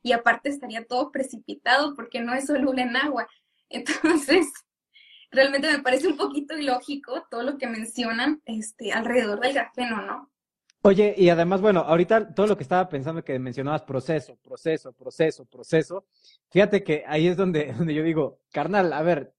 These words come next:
Speaker 2: to-, todos los que están diciendo esto, ¿realmente crees que se invertiría tanto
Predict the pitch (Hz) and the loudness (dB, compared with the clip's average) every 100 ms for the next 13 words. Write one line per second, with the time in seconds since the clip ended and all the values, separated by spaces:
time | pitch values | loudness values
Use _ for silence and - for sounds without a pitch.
0 | _ 180 - 233 247 240 - 196 185 175 | _ -8 0 2 2 0 0 0 0 -2
1 | 190 175 143 143 131 - _ _ - 151 | -2 0 -2 -2 -8 -8 _ _ 0 6
2 | 208 240 277 269 285 240 208 214 214 202 | 6 8 6 4 0 6 4 4 -2 0
3 | 185 151 143 127 143 160 175 190 185 175 | -2 0 -2 -4 -4 -2 0 2 2 0
4 | 131 104 | -4 -14